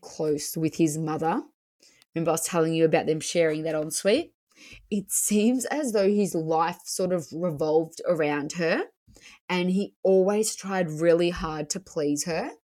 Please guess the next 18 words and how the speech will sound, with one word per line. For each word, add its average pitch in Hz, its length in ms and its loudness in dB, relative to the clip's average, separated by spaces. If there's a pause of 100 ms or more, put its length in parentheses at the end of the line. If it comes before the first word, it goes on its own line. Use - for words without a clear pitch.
(1700)
He 226 460 4
thought 185 300 4
of 165 100 0
himself 170 720 -2
as 160 320 0 (100)
the 156 180 -4
man 156 320 -4
of 151 120 -6
the - 80 -2
house 165 500 -4
and 175 160 -2
was 160 160 -2
very 160 380 2
controlling 160 680 0
over 156 240 2
his 156 320 -2
siblings, 165 680 -2 (440)
being 160 420 2